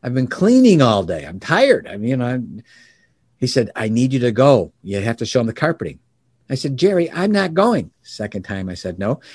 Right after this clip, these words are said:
"I don't know anything about carpeting." He said, "Well, I'll give you a wheel and you walk this way and this way and call me on the phone and I'll estimate." I said, "Jerry,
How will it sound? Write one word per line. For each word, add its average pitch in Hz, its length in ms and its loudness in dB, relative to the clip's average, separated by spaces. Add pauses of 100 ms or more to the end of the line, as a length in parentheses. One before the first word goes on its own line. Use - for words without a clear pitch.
(200)
"I 233 100 6
don't 240 120 6
know 180 80 4
anything 185 240 4
about 196 260 2
carpeting." 240 500 4 (180)
He 113 100 -8
said, 120 100 -6
"Well, 123 140 0
I'll 123 60 -2
give 165 180 4
you 156 120 6
a 135 40 4
wheel 196 420 6
and 120 100 0
you 120 60 0
walk 123 180 -2
this 226 200 0
way 117 120 -6
and 139 100 -4
this 214 160 -2
way 175 120 -2
and 127 100 -8
call 143 140 0
me 135 120 0
on 110 120 -4
the 101 80 -8
phone 233 460 0
and 170 80 -2
I'll 143 120 -4
estimate." 139 320 -4 (460)
I 117 40 -14
said, 110 120 -6
"Jerry, 113 320 -4